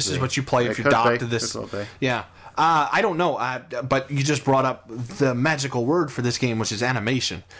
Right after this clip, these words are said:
Speaker 2: Like, look, I very rarely will say something this concrete, but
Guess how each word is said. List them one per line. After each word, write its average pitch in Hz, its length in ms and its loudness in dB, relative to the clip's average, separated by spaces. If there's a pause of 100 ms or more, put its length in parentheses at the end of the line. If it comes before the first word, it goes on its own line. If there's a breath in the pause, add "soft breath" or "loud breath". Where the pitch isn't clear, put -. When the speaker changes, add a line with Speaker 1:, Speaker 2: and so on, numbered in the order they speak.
(320 loud breath)
Speaker 2:
Like, 104 600 -4 (1080)
look, - 380 -4 (600)
I 113 120 -4
very 135 280 0
rarely 120 300 -2
will 104 140 -4
say 107 200 -2
something 98 400 -4
this 95 220 -4
concrete, - 640 -8 (560 soft breath)
but 90 300 -4